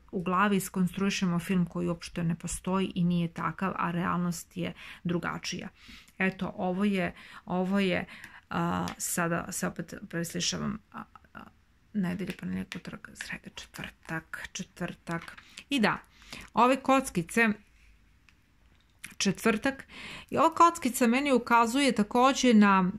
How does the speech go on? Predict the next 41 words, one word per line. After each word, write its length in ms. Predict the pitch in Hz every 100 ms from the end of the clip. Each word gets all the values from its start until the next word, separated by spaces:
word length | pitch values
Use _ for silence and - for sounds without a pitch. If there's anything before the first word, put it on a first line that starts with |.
| -
a, 500 | 196 185 180 - 202
stvari 540 | - - 247 254 254
iz 160 | 196 -
prošlosti 680 | 220 220 214 196 - -
koje 220 | 180 190 185
moramo 360 | 180 180 175
da 120 | 170
rešimo. 540 | 170 - - - 139 - - - -
I 160 | 220
ova 300 | 240 254 285
osmica 720 | 269 247 262 339 320 - 240 -
o-, 120 | 220
meni 220 | 214 233
ukazuje 600 | 214 202 208 202 202 208 190
da 160 | 208
li 80 | 196
je 40 | 175
to 140 | 196
neki 280 | 175 165 165
kredit, 440 | - 170 165 165
da 160 | 170 175
li 80 | 170
je 80 |
to 80 | 170
neki 280 | 170 165 170
dug, 300 | 170 170 170
da 140 | 190
li 100 | 196
je 80 | 202
to 80 | 202
neka 240 | 190 185
situacija 880 | 175 175 165 180 175 175 - 196 175
da, 180 | 175 175 -
da 160 | 185 180
je 80 |
vezano 440 | 175 190 180 180 175
za 140 | 175
posed, 440 | 165 180 180 175 165
za 140 | 170
nekretninu. 720 | 170 170 165 160 170 170 165 - - - 190
A, 360 | - 180 175